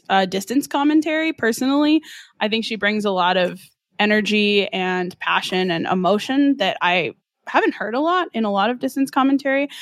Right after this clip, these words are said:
uh, especially as a big fan of her. But overall, I think the coverage has been pretty good. I think it's a little,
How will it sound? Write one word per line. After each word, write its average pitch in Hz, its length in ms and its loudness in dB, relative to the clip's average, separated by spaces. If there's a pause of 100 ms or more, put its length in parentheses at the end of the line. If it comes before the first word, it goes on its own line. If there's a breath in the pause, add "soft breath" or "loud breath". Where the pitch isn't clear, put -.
(200 loud breath)
uh, 185 120 4
especially 208 360 0
as 190 120 0
a 185 80 -4
big 185 180 -6
fan 180 220 -2
of 208 120 -4
her. 233 180 0
But 175 260 0 (300 loud breath)
overall, 294 460 6
I 269 100 2
think 285 180 -2
the 294 80 -4
coverage 214 380 0
has 226 180 -2
been 202 340 -2 (180)
pretty 233 220 2
good. 214 300 4
I 233 100 2
think 285 180 2
it's 262 140 0
a 240 60 4
little, 226 400 4